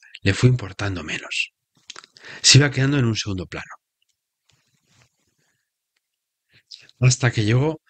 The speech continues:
la J M J de Denver. Para él fue una bomba. Porque,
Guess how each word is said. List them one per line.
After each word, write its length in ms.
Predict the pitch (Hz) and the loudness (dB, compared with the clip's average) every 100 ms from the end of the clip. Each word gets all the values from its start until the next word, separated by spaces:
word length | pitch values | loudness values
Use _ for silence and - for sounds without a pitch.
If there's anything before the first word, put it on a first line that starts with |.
| _ - | _ -2
la 220 | 107 104 | 0 0
J 400 | - 139 139 113 | 2 0 0 -2
M 180 | 113 101 | -2 -4
J 300 | - 127 101 | -2 -2 -2
de 140 | 87 | -4
Denver. 340 | 85 82 - - - _ _ _ - _ _ _ _ _ - - - | -6 -6 -8 -12 -14 _ _ _ -20 _ _ _ _ _ -20 -20 -2
Para 160 | 107 | 2
él 80 | 123 | 2
fue 160 | 131 160 | 0 -4
una 140 | 110 | -4
bomba. 340 | 85 82 78 - _ _ _ - _ _ _ _ - - - _ _ - - - - _ _ _ _ | -6 -16 -16 -18 _ _ _ -20 _ _ _ _ -20 -20 -20 _ _ -20 -20 -20 -20 _ _ _ _
Porque, 580 | 147 147 156 156 156 | 0 2 -2 -4 -4